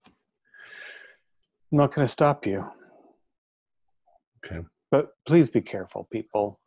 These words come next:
Speaker 1: I don't know. We, and we have to go back soon. And what is this place about?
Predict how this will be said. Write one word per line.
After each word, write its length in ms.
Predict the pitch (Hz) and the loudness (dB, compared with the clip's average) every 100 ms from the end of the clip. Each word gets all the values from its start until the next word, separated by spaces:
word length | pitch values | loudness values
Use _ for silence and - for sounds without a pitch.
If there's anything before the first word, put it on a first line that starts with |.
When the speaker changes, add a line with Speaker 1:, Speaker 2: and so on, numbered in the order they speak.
| - | -6
Speaker 1:
I 180 | - 156 | 0 2
don't 140 | 151 | 2
know. 80 | 143 | 0
We, 160 | 151 156 | 0 0
and 140 | 160 | 2
we 80 | 156 | 2
have 140 | 156 160 | 2 0
to 60 | 123 | 0
go 80 | |
back 300 | 110 101 98 | 2 2 0
soon. 420 | - - 98 92 92 _ _ - | -4 -8 -8 -8 -14 _ _ -4
And 300 | 120 120 113 _ _ _ _ _ _ _ _ _ _ _ - - | 0 0 -2 _ _ _ _ _ _ _ _ _ _ _ -16 -6
what 220 | 170 165 - - | -2 -2 -6 -6
is 320 | - - - _ _ _ - | -6 -6 -16 _ _ _ -6
this 220 | 120 - - _ | -6 -6 -16 _
place 420 | 147 147 139 - - _ | -6 -6 -6 -12 -18 _
about? 400 | - 156 147 127 | -6 -4 -4 -6